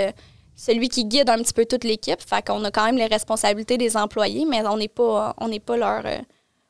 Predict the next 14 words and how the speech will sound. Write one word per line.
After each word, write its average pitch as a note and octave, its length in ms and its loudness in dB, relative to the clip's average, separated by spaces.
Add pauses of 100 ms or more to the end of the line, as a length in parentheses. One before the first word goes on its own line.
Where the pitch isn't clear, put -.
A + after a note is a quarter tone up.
boss C4 340 4
directement. A3+ 580 2
Tu - 80 -6
sais, B3 100 2
c'est - 100 0
pas B3+ 100 6
nous C4 160 4
qui B3 180 0
les A3 140 0
paye, G#3+ 380 2
c'est - 100 -4
pas A3+ 140 4
nous, B3+ 240 2
euh, G3+ 260 0